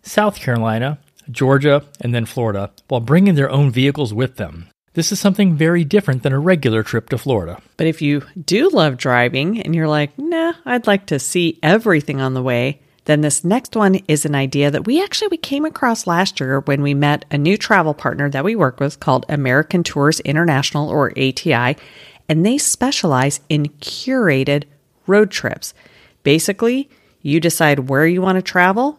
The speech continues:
Speaker 2: and then an itinerary is built for you with all those hot spots in between. So let's say that you want to get out of New York for a few weeks and visit Florida and drive down. This has become very popular, but you just,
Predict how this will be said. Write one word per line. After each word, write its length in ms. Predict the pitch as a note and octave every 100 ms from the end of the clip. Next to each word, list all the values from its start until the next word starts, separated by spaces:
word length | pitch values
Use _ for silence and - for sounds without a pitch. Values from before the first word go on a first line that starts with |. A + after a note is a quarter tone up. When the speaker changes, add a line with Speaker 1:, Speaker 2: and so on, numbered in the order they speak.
| _
Speaker 2:
and 200 | D3+ C3+
then 320 | C#3 C3+ D#3 -
an 100 | -
itinerary 760 | C#3 B2+ - D3+ D#3+ F3 F#3+ G3
is 200 | E3 -
built 260 | D3+ D3
for 280 | - - F#3
you 160 | D#3+ B2+
with 180 | C3 -
all 240 | D#3+ G#3+ A#3+
those 220 | G#3+ -
hot 340 | - F#3+ F#3+
spots 420 | - A#2 A#2 B2+ -
in 180 | D3 C#3+
between. 500 | D3 - A3+ B2+ - _ - -
So 120 | - C#3+
let's 280 | F#3 C4
say 160 | - B3+
that 100 | G3
you 140 | D#3
want 160 | D3+ D3+
to 40 |
get 160 | C#3+ D3
out 140 | C#3+
of 60 | C3+
New 80 | C#3
York 320 | B2+ B2 -
for 120 | C#3
a 40 | B2+
few 240 | - B2+
weeks 280 | C3 D#3+ -
and 140 | D3+
visit 300 | C#3+ D3 G3+
Florida 480 | - C#4+ E4 C3+ - _ _ _
and 120 | D3+
drive 360 | C3+ B2 B2 A#2+
down. 340 | A#2+ A2 F3 - - - _
This 140 | C3 C3
has 100 | D3+
become 260 | D3+ D3+
very 280 | C3 A#2 D3+
popular, 580 | - C#3+ - A2 A#2+ E3 - - - - - _ F3
but 240 | E3+ - G3
you 80 |
just, 240 | G3+ B3